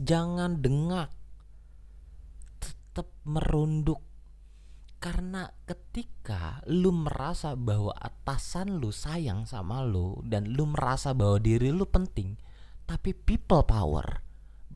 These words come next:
belum tentu menerima kondisi itu gitu. Jangan pernah nganggep remeh bagaimana, eh, bagaimana people power gitu. People power, eh, menilai diri lu gitu. Jangan menganggap remeh itu semua.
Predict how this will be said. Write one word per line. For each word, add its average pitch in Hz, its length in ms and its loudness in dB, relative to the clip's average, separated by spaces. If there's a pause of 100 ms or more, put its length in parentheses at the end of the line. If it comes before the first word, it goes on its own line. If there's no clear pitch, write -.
belum 151 400 6
tentu 214 320 6
menerima 135 600 6
kondisi 170 440 0
itu 202 360 0
gitu. - 200 -8 (1300)
Jangan 180 400 -2
pernah 190 240 0 (160)
nganggep 147 160 -4
remeh 127 800 0
bagaimana, 120 400 0 (320)
eh, 123 160 0
bagaimana 113 560 -2
people - 240 4
power 117 320 8
gitu. 87 160 -2 (160)
People 123 240 6
power, 131 320 6 (400)
eh, 104 240 6
menilai 113 400 4
diri 117 240 6
lu 123 240 4
gitu. 80 160 -6 (2500)
Jangan 160 320 0
menganggap 143 320 -2
remeh 131 240 0
itu - 80 -2
semua. 76 320 -6